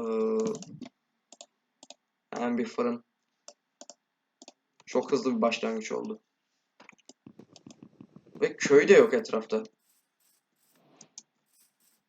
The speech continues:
Umarım daha oyunun başında bu kadar korkmam. Çünkü ben daha fazla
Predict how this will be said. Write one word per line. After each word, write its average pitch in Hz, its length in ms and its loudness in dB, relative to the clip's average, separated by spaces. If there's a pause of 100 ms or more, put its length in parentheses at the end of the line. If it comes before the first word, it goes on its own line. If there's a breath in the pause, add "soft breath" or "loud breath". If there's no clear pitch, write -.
(1600)
Umarım 131 520 -4 (920)
daha 117 220 0
oyunun 120 420 -2
başında 117 640 0
bu - 40 -18
kadar 127 240 0
korkmam. - 360 0 (640 soft breath)
Çünkü 165 460 -6 (240)
ben 123 200 -2
daha 131 120 8
fazla 135 500 6